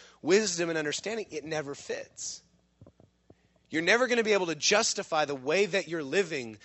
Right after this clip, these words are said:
You're never gonna be able to justify who you are in Christ Jesus to a world that is living in human wisdom and rationale. Don't even, don't even take up the argument. Live according to the wisdom of the kingdom. You with me? And we need to stand firm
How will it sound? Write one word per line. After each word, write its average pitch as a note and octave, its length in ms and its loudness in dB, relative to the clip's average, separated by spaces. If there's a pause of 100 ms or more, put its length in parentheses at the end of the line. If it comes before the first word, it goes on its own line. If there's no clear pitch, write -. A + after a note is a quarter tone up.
(100)
You're E3 120 -2
never A3+ 100 -2
gonna A#3+ 140 0
be - 20 0
able F#3+ 120 0
to D3+ 100 -4
justify C#3+ 800 -2 (180)
who A3 260 -6
you F#3 280 -4
are C3 440 2 (220)
in G#3 300 2
Christ F3 360 2
Jesus E3 500 -4
to F#3 200 -2
a C#3+ 80 0
world D#3 480 2 (140)
that C#3+ 120 -2
is C3+ 160 -2
living C#3 460 0 (160)
in C3 140 -6
human D#3+ 420 -4
wisdom C#3 320 -4
and B2 100 -8
rationale. B2 440 -4
Don't C#3 160 -6
even, C#3 200 -8 (120)
don't D3+ 180 -4
even C#3 160 -8
take C#3+ 240 -10
up B2 120 -10
the A2 120 -12
argument. A2+ 420 -10
Live C3 160 -8
according B2+ 360 -10
to A2 80 -14
the G#2 80 -12
wisdom G#2+ 280 -12
of F#2+ 100 -18
the E2+ 60 -20
kingdom. C#3+ 300 -18 (1700)
You G#2 100 -12
with C3 120 -8
me? F3 200 -10 (1700)
And A#2+ 120 -8
we D3+ 80 -6
need F3+ 100 -2
to C#3+ 60 -8
stand D3+ 400 -2
firm F3+ 420 -8